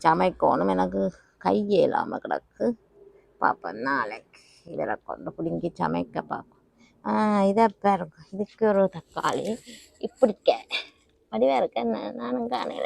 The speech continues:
இங்கே வரி வரி தக்காளியாக்கும், வரி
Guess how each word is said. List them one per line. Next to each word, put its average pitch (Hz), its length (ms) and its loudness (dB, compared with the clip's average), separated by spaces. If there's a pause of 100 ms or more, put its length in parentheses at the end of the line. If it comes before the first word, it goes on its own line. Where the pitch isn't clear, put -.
இங்கே 247 200 0 (1080)
வரி 220 260 8
வரி 196 180 8 (100)
தக்காளியாக்கும், 92 800 -4 (3250)
வரி 208 220 0